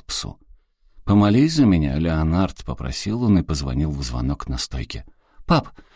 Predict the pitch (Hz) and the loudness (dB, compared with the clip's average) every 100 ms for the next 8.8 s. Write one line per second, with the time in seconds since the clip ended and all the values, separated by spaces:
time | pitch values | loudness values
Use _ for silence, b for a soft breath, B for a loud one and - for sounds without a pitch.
0 | b 113 135 135 185 - 139 104 110 104 | b 2 4 6 4 2 2 2 2 2
1 | 95 95 98 92 90 92 95 104 139 - | 2 0 0 0 0 0 2 0 0 -4
2 | 78 - 87 85 76 76 78 76 78 73 | -4 -2 -4 -2 -2 -2 -2 -2 -4 -4
3 | 69 71 - 73 67 - - 60 50 - | -4 -6 -8 -8 -6 -6 -6 -8 -8 -16
4 | B B 80 - 73 73 - 73 65 95 | B B -4 -2 -6 -6 -2 -2 0 0
5 | 123 - 82 73 69 69 - 78 - 71 | 0 -2 -4 -4 -4 -4 -4 -6 -6 -6
6 | 82 90 - 92 85 98 135 165 - 190 | -2 -2 0 0 4 4 2 0 -4 -8
7 | 180 - 139 135 117 107 123 131 104 82 | -6 -6 -2 0 0 -2 -4 -2 0 0
8 | 78 78 73 - 69 65 - 69 | 0 -2 -6 -8 -10 -8 -6 -8